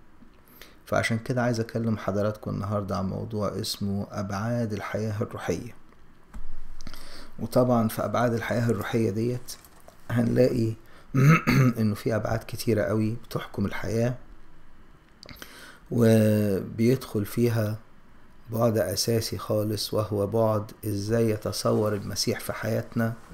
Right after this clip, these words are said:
في تعاملاتنا، ويدخل فيها بعد تاني اسمه بعد الحكمة. آه، الآية أحبائي اللي احنا هنتكمل في، نتألم، نتأمل فيها تقول كده:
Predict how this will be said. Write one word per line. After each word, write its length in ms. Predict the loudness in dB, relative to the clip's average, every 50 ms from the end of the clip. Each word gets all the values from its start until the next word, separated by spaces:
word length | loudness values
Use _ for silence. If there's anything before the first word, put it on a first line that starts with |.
| -12 -12 -12 -12 -12 -12 -12 -12 -12 -8
في 180 | -2 0 0 2
تعاملاتنا، 840 | 4 2 2 2 0 -2 -2 -2 -2 -2 -2 -2 -4 -4 -4 -4 -6 -8 -12 -18 -18 -16 -16 -14 -14 -14 -16 -16 -16 -16 -16 -16 -18 -18 -20 -20 -20 -20 -20 -20 -8 0
ويدخل 680 | 4 6 6 8 6 6 4 4 2 0 0 0 -2 -4
فيها 260 | -2 0 -2 -2 -2 -2
بعد 340 | -2 -2 -2 -2 -2 -4
تاني 380 | -4 -2 -2 0 0 0 -2 -4
اسمه 260 | -6 -6 -4 -4 -4
بعد 280 | -2 -2 -2 -2 -2 -4
الحكمة. 440 | -6 -8 -6 -8 -8 -8 -8 -12 -12 -12 -16 -18 -20 -20 -20 -20 -20 -20 -20 -20 -20 -20 -20 -20 -20 -20 -20 -20 -20 -20 -20 -20 -12 -2 2
آه، 600 | 4 4 4 4 2 0 -2 -4 -6 -8 -8 -10 -14 -16 -20 -20 -20 -12 -6 -4
الآية 360 | -4 0 4 4 6 6 4
أحبائي 440 | 2 0 -4 0 2 2 2 2 0
اللي 140 | -2 -4
احنا 240 | -6 -4 -4 -2 -2
هنتكمل 560 | -2 -4 -6 -6 -2 0 0 2 2 0 -2
في، 140 | -4 -8 -10
نتألم، 680 | -8 -8 -8 -8 -8 -8 -4 0 0 2 2 0 -2 -4 -8 -18 -20 -20 -20 -20 -14 -8
نتأمل 580 | -8 -8 -8 -8 -6 -2 0 0 2 2 0 0
فيها 440 | -2 0 0 0 2 0 -2 -2 -4 -8 -12 -16 -16 -16 -18 -20 -20 -20 -20 -20 -20 -20 -20 -20 -20 -20 -20 -20 -20 -20 -20 -20 -20 -20 -20 -20 -20 -20 -20 -18 -18 -16 -14 -12 -8
تقول 260 | -2 0 0 0 0
كده: 420 | 0 0 2 2 2 2 0 -2